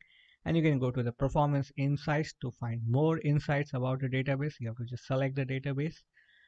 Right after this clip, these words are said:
and here, uh, you can find various insights. So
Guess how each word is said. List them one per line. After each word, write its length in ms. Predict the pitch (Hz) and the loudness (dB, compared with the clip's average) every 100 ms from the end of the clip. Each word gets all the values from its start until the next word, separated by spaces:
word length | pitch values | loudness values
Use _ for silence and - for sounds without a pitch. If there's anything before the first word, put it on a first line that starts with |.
| _ - | _ -4
and 200 | 131 139 | -2 4
here, 360 | 175 170 - - | 6 4 0 -6
uh, 280 | 120 120 120 | -6 -4 -4
you 180 | 120 120 | -4 -4
can 180 | 117 123 | -4 -4
find 240 | 120 117 117 | -4 -4 -4
various 240 | 117 113 | -4 -6
insights. 400 | 117 117 117 - - - _ _ _ _ _ _ _ _ _ _ - | -6 -6 -10 -10 -18 -20 _ _ _ _ _ _ _ _ _ _ -2
So 300 | 139 123 | 0 0